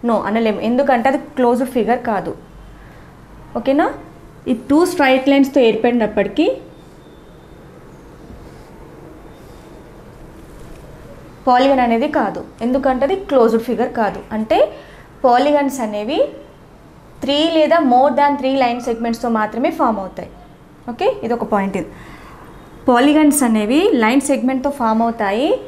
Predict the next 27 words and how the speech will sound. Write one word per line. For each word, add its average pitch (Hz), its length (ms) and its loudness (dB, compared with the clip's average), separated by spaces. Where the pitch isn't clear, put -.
but 302 120 2
three 320 280 2
or 285 500 0
more 262 240 4
than 262 240 2
three, 202 160 -4
మూడు 247 380 0
లేదా 285 320 4
మూడు 254 240 2
కంటే 254 260 -4
ఎక్కువ, 262 280 -2
ఆ, 208 180 2
రేఖాఖండాలతో 233 1080 -2
ఏర్పడే 220 380 -2
వాటిని 214 340 -2
మనం 220 220 -4
పాలిగాన్స్ 214 500 0
అంటాం. 190 360 -10
So, 302 140 0
చూడండి, 294 360 2
త్రీ 294 340 -2
ఫస్ట్ 262 280 -4
పాలిగాన్ 277 380 2
ఏంటి 262 200 0
మనకు 262 220 0
ఫామ్ 247 280 -2
అయ్యేది? 254 460 0